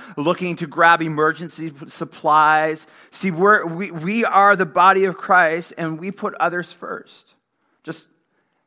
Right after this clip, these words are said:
did anybody give up a roll of toilet paper because it was the last one on the shelf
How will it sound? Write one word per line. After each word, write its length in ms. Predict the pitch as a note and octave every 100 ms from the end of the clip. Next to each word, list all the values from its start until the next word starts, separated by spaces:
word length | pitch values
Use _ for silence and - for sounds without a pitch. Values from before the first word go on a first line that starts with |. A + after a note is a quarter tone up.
| _ _ _ _ _ _ _
did 140 | C3
anybody 380 | - D3 D3+ D3
give 240 | B2+ C3+ C3+
up 400 | B2 - _ _
a 60 | C3
roll 220 | A#2 A#2+
of 100 | A2
toilet 340 | - A#2+ B2
paper 520 | - B2 B2+ C#3 D3 _ _ _ _ _ _ _ _
because 300 | - A#2 A2+
it 60 |
was 100 | E2+
the 80 | A2
last 340 | F#2+ F#2 G2 A#2
one 100 | G2+
on 100 | F#2+
the 60 |
shelf 520 | - F#2 F#2 C#3 _